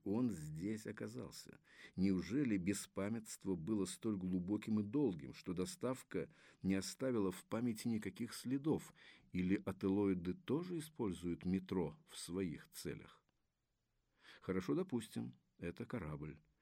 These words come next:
без единого живого существа на борту, если судить по отсутствию в спектре излучений биочастот,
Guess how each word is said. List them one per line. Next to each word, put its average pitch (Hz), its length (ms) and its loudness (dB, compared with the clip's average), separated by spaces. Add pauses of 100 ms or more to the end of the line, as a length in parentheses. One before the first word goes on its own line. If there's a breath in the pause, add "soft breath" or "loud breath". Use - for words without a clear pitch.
(180 loud breath)
без 92 200 2
единого 98 600 0
живого 104 400 2
существа 98 720 -4
на 78 120 -2
борту, 78 360 -4
если 87 240 -4
судить 80 480 -6
по 87 160 -2
отсутствию 80 680 -6
в - 40 -10
спектре 87 640 -4
излучений 85 800 -4
биочастот, 85 920 -4